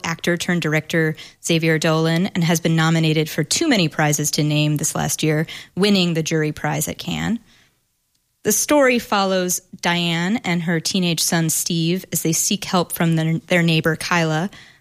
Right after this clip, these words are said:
uh, to help tutor and watch over the volatile boy. The two women try to save Steve from himself,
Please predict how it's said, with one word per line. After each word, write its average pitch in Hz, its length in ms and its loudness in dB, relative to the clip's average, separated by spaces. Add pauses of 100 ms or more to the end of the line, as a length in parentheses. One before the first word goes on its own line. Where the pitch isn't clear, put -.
(120)
uh, 170 220 0
to - 160 -4
help 180 220 -2
tutor 190 600 2
and 165 220 0
watch 160 260 0
over 165 300 2
the 160 80 0
volatile 156 580 -2
boy. - 500 -6 (840)
The 202 80 2
two 262 240 2
women 220 320 6
try 185 480 2
to 185 80 -2
save 170 380 0
Steve 165 360 -2
from 160 200 -2
himself, 175 720 0